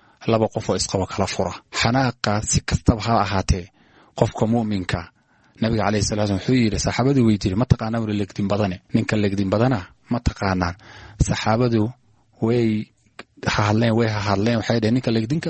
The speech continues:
legdinta badan waa ninka markay qofka isku dhacaan dhulka dhiga." Nabiga calayhi salaatu wasalaam wuxuu yidhi, "Maya, kaas ma aha. Ninka legdinta badan waxaa weeyaan, waa ninka markuu xanaaqo naftiisa qaban karo."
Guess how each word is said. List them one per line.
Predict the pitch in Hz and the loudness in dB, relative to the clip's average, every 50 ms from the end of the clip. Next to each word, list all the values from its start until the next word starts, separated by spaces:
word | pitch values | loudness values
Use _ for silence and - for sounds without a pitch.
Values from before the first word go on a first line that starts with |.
| 127 123 | -4 -2
legdinta | 120 117 113 110 123 165 175 - 139 | -2 -2 -2 -2 -2 -4 -2 -2 -2
badan | 120 110 101 92 90 - - _ _ _ - - - - - - _ | -2 0 0 0 -2 -4 -12 _ _ _ -20 -20 -20 -20 -20 -18 _
waa | - 127 123 131 123 120 120 | -2 -2 0 0 0 0 0
ninka | 120 143 151 139 - 131 127 | 0 -2 -2 -2 -4 -2 -2
markay | 151 143 - - 123 110 | -2 -4 -2 -2 -4 -2
qofka | - 147 - - 127 | -2 -4 -4 -4 -6
isku | 120 - - 175 | -6 -4 -4 -4
dhacaan | 160 147 127 113 - 185 190 170 117 - - - | -2 -2 -4 -2 -2 -2 -2 -2 -4 -6 -8 0
dhulka | - 175 - - - 135 | 0 0 0 0 -8 -10
dhiga." | 117 117 110 90 - - - _ _ _ _ _ _ _ _ _ _ _ - | -10 -8 -10 -10 -12 -12 -20 _ _ _ _ _ _ _ _ _ _ _ -6
Nabiga | - 117 113 113 107 101 | -4 -2 0 0 0 0
calayhi | 107 107 110 110 | 0 -2 -2 -2
salaatu | - - 107 104 101 - | -2 -2 -2 -4 -4 -4
wasalaam | - 110 104 101 101 | -2 -2 -2 -2 -2
wuxuu | 95 - 101 | -2 -4 -4
yidhi, | 101 98 98 | -2 -2 -2
"Maya, | 104 117 110 101 95 | -2 -2 -2 -2 -2
kaas | - - 113 104 - - | -2 -4 -2 -2 -2 -2
ma | 107 101 | -2 -4
aha. | 92 - - 90 - _ _ _ _ _ - _ _ _ _ - | -4 -6 -8 -12 -14 _ _ _ _ _ -20 _ _ _ _ -2
Ninka | 127 123 123 - 120 | -2 -2 0 -2 0
legdinta | 110 110 101 104 123 143 143 - 123 | 0 0 0 0 -2 0 0 0 0
badan | 113 117 107 107 | 0 -2 -6 -4
waxaa | 104 107 101 - 139 139 | -4 -4 -2 -2 -2 -2
weeyaan, | 135 127 135 151 160 147 113 101 - _ _ - - - _ _ | 0 0 0 0 -2 -2 -4 -6 -10 _ _ -20 -20 -20 _ _
waa | - 120 107 113 | -4 -2 0 0
ninka | 127 131 127 - 123 | 0 -2 -2 -4 -4
markuu | 120 147 180 - - 151 127 | -4 -4 -4 -4 -6 -8 -6
xanaaqo | - - 127 117 110 107 104 - - 104 95 104 117 | -4 -4 -4 -2 -2 -2 -2 -4 -6 -10 -8 -6 -4
naftiisa | 127 117 - - - 120 110 - - | -4 -4 -4 -6 -6 -6 -4 -4 -6
qaban | - - 101 101 95 | -6 -4 -4 -4 -4
karo." | - - 90 87 | -4 -2 -2 -2